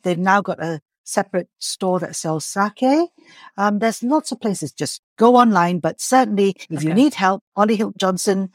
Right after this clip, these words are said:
Speaker 1: he will help you. His website tells you everything. It gives you sort of, like, tasting notes, flavor profiles. He's amazing. And, uh,
Speaker 2: Okay.
Speaker 1: ring, you know, order it next day. It comes and it's in perfect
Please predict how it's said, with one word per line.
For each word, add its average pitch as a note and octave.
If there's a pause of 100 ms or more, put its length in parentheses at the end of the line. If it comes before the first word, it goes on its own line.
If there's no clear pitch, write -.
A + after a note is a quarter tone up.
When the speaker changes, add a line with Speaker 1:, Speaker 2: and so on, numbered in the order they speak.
(360)
Speaker 1:
he A#3
will G3+
help F#3
you. G3 (160)
His F3+
website G3
tells F#3
you F3 (120)
everything. F#3+
It E3 (200)
gives F#3+
you F#3
sort F3
of, D#3
like, E3+ (100)
tasting G3+
notes, F#3 (220)
flavor F3+
profiles. G3 (220)
He's G#3+
amazing. E3+ (460)
And, E3
uh, D#3
Speaker 2:
Okay. D3+ (260)
Speaker 1:
ring, A3
you G3+
know, E3+ (280)
order B3+
it A3+ (200)
next G#3+
day. G3+ (280)
It F3+
comes G3 (160)
and D#3
it's -
in D3+ (200)
perfect G#3+